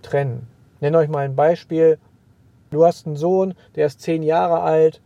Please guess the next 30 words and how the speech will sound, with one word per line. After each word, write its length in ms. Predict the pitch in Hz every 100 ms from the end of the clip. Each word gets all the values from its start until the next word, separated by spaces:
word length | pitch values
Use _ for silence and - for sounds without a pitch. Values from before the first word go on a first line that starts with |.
| _ _ _
der 100 | 143
kann 260 | 143 165 165
gut 200 | 147 147
rechnen 540 | 165 175 175 170 170 - _
und 180 | 160 151
dann 140 | 151
kommt 240 | 143 170 170
er 80 |
nach 220 | 151 139 147
Hause, 340 | 165 175 160
hat 140 | 147
eine 140 | 147 139
Eins 280 | 156 175 -
geschrieben, 480 | 156 - 165 160
ist 140 | 160 151
ganz 180 | 156 139
stolz, 340 | - 160 160
sagt, 180 | 151 135
„Mama, 400 | 175 180 170 170
Papa, 340 | - 160 165
hier, 240 | 156 165 160
ich 140 | 151
hab 180 | 143 139
eine 100 | 147
Eins.“ 380 | 165 170 175 - - -
Guck 220 | 202 -
mal 320 | 175 165 156
und 80 | 147
sagst 420 | 156 156 - -
du, 180 | 160 160